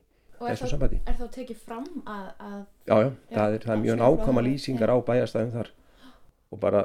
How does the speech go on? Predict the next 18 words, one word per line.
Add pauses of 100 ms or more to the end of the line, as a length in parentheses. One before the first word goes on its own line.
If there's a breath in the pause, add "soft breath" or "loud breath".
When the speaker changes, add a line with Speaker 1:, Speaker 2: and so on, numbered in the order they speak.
Speaker 2:
upp, (500)
bara
upp
á
metið
næ-,
næstu
því (180)
hvort
að, (280 soft breath)
hvernig
bæirnir
hafa
hreyfst
til. (520)
Speaker 1:
Já. (300)
Hvernig
miðar